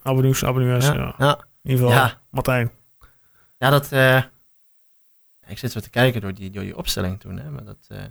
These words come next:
Speaker 1: Boske, Van Halst, De Witte, Vennegoor of Hesselink, Nieuwshalde, Kamphuis, daar is die Rob McKinnon.
Speaker 2: Ja. Kannebeek.
Speaker 1: Kannebeek, Hulshoff, Hoogma, Bosman destijds nog en, eh,
Speaker 2: Ayoupov.
Speaker 1: Ayoupov.
Speaker 2: Ja.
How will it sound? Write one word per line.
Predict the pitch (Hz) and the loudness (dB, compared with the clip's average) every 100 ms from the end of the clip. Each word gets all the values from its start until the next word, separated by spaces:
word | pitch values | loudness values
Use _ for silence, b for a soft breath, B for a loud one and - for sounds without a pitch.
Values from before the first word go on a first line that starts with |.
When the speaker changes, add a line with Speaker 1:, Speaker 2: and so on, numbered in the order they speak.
| _ _ _ | _ _ _
Speaker 1:
Boske, | - 131 139 - 139 127 | -6 0 0 0 -2 -2
Van | 131 | -2
Halst, | 120 127 135 135 - - | 0 2 2 0 -6 -4
De | 127 | -2
Witte, | 123 143 147 135 - _ - | 0 0 0 0 -2 _ -6
Vennegoor | - 143 135 127 | 0 0 0 0
of | 123 | 0
Hesselink, | 139 - 143 139 139 _ _ _ _ _ _ | 0 2 2 2 -2 _ _ _ _ _ _
Nieuwshalde, | - 139 143 131 135 135 | 0 2 2 2 0 0
Kamphuis, | - 143 143 135 131 | 0 -2 2 0 0
daar | - 131 127 | 0 0 0
is | - | 0
die | 131 | 0
Rob | 127 143 - - | 2 2 0 0
McKinnon. | 135 139 143 151 160 - | -2 2 2 2 0 -4
Speaker 2:
Ja. | 113 143 - _ _ _ b b b - | -6 -6 -8 _ _ _ b b b -10
Kannebeek. | 135 139 139 160 - - | -2 2 2 0 -8 -4
Speaker 1:
Kannebeek, | 143 143 139 139 | 0 2 4 4
Hulshoff, | 127 147 170 143 143 - - _ _ _ - | 4 2 2 0 0 -2 -14 _ _ _ -4
Hoogma, | 135 147 - 139 131 131 | 2 2 2 0 0 0
Bosman | 131 131 156 - 139 135 131 | -2 0 2 2 2 4 2
destijds | 120 127 127 123 | 0 0 -2 -2
nog | 123 - | -4 -6
en, | - 131 127 | -4 0 2
eh, | 127 127 123 | 2 2 0
Speaker 2:
Ayoupov. | 120 - 101 - | -2 -6 -10 0
Speaker 1:
Ayoupov. | 147 156 147 65 - - - | 2 2 0 -6 -6 -14 -6
Speaker 2:
Ja. | 107 117 | -4 -4